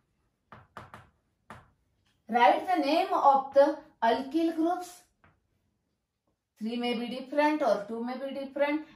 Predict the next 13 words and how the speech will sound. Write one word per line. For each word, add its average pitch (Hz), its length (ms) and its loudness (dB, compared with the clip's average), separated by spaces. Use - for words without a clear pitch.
and 208 200 -2
then 240 260 -4
write 196 420 0
amine. 135 480 -2
That 190 240 -4
is 220 200 -6
alkyl 208 520 -4
groups 269 320 -10
here, 285 360 -2
and 190 260 -6
then 196 280 -6
write 196 380 -6
for 185 300 -8